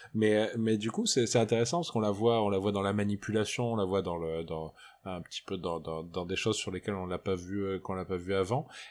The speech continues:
Et, euh, et, et du coup, pour moi, ça marche. Et après, sur le Darkhold, moi, ce que j'aimais bien, c'est justement la, le, l'effet, ah, le côté visuel de je te fais croire que t'es dans un verger plein de pommiers en fleurs, et puis en fait, c'est, euh, c'est, c'est,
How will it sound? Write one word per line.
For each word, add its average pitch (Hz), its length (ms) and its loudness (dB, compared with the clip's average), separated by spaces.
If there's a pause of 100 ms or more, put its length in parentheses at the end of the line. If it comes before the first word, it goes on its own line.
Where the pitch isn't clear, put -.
Et, 104 160 6
euh, 95 320 4
et, 98 380 -2
et 95 80 -4
du 92 100 -8
coup, - 80 -4
pour 139 160 4
moi, 147 140 4
ça 120 140 4
marche. 127 260 2
Et 101 40 2
après, 156 200 2
sur 139 160 2
le 113 100 4
Darkhold, 117 540 2
moi, 120 80 0
ce - 80 -4
que 107 80 -8
j'aimais 104 240 -4
bien, 143 160 -2
c'est 113 160 -2
justement 104 500 -4
la, 95 420 -2
le, 90 560 -4
l'effet, 98 400 -2
ah, 95 200 4 (500)
le 113 160 0
côté 131 300 6
visuel 120 520 2
de 107 280 2
je - 140 -2
te 117 100 2
fais 120 160 0
croire - 240 4
que 110 100 -2
t'es 101 140 0
dans 95 220 0
un 98 60 2
verger 95 420 -2
plein 98 220 -2
de 90 60 -8
pommiers 98 520 -4
en 90 140 -2
fleurs, 95 520 2
et 82 80 0
puis - 160 -8
en 80 60 -10
fait, 95 240 0
c'est, 82 360 -2
euh, 73 140 -6
c'est, 76 320 -8
c'est, - 260 -12